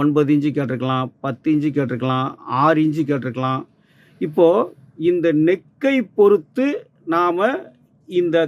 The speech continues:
கட்டிங் சேஞ்ச் மெத்தட் தேவையான்னு பார்க்கணும். அப்போ இந்த டிஃப்ரெண்ட் பாடி வரும்பொழுது இந்த நெக்கை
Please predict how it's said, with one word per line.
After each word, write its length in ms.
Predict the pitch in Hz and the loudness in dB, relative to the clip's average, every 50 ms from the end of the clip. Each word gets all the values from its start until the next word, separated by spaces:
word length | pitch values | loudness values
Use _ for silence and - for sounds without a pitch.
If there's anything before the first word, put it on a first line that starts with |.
| 151 - | 0 -2
கட்டிங் 340 | 170 156 151 214 196 202 160 - | -2 -2 -2 -2 -4 -4 -2 0
சேஞ்ச் 260 | 190 196 196 185 175 160 170 | 0 0 0 0 -2 -2 -2
மெத்தட் 300 | 170 - - 170 151 131 - - 160 | -2 0 -2 -2 -2 -2 -2 0 0
தேவையான்னு 420 | 160 156 156 156 160 160 156 135 - 131 | 2 2 2 0 2 0 0 -2 -2 -4
பார்க்கணும். 360 | 117 113 - - - - - - - - - _ _ _ _ _ _ _ _ - - - - - - 160 | -6 -6 -8 -14 -20 -20 -20 -20 -20 -20 -20 _ _ _ _ _ _ _ _ -20 -20 -20 -10 -2 -2 -2
அப்போ 220 | 156 - 175 170 202 233 247 - - - - - - - - - - - - - | 2 4 4 4 4 2 0 -4 -8 -16 -20 -20 -20 -20 -20 -20 -20 -10 -4 -2
இந்த 140 | 143 147 143 135 127 156 | -2 -2 -2 -2 0 -2
டிஃப்ரெண்ட் 360 | 175 - 247 247 254 247 208 165 180 | 0 2 2 2 2 2 0 0 2
பாடி 260 | 175 175 175 170 165 156 160 165 - _ _ _ _ _ _ - 143 | 2 4 4 4 4 2 0 -2 -8 _ _ _ _ _ _ -10 -6
வரும்பொழுது 680 | 147 156 165 165 156 151 139 123 113 131 165 202 208 175 | -4 -2 -2 -2 0 -2 -2 -2 -2 -2 -2 -2 0 0
இந்த 140 | 160 156 151 143 139 143 | 0 2 2 2 2 0
நெக்கை 260 | 147 143 - 196 | 0 0 -2 -2